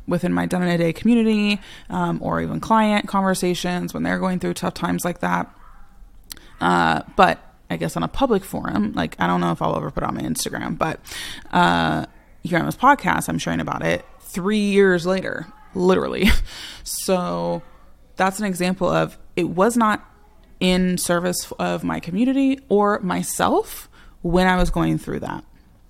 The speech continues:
It, it just wasn't. But now when, you know, I have clearly moved on and healed,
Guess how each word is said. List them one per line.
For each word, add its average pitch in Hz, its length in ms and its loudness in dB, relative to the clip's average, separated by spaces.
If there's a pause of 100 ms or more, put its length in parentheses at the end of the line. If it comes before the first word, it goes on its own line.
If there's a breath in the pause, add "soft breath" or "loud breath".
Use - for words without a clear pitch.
(120)
It, 196 160 -2
it 180 60 0
just 160 200 0
wasn't. - 320 -10 (720 loud breath)
But 190 320 6 (380)
now 170 800 0 (300)
when, 170 600 -2 (720)
you 185 80 -4
know, 76 220 -6 (100)
I 87 680 -4 (720)
have 160 280 -8
clearly 240 480 2
moved 165 240 -2
on - 180 0
and 151 140 -2
healed, 160 460 -4